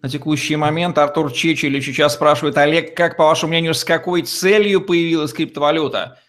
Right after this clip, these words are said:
С целью построить что-то новое, развивающее, полезное для всех, или просто возможность заработать для сильных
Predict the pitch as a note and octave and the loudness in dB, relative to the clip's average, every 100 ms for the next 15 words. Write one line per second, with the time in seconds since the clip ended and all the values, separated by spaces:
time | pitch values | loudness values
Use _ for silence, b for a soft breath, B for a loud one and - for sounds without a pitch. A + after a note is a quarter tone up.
0 | b - D#3 E3 D#3+ - F3 D#3+ - E3 | b -8 -6 -2 -2 -2 -6 -6 -8 -6
1 | D#3+ E3 D#3+ D#3 D3 D#3 E3+ G3 F3+ - | -4 -2 0 -2 -2 0 2 2 0 -4
2 | C3+ D3 D3+ D#3+ D3+ D3+ C#3 D3+ C3+ - | -2 0 0 0 -2 -6 0 0 2 0
3 | G3 D#3+ C#3+ D#3+ D#3 D3+ A#2+ - _ B2+ | 0 0 -4 -4 -2 -2 -2 -16 _ -2
4 | D3 C3+ D#3 F3 E3 C#3 D3 C#3+ D3+ D#3+ | 0 0 0 -2 -2 0 2 2 2 -4
5 | C3 C3 C#3 B2+ - E3 D#3 C3+ | -4 0 0 0 -4 -4 -2 -4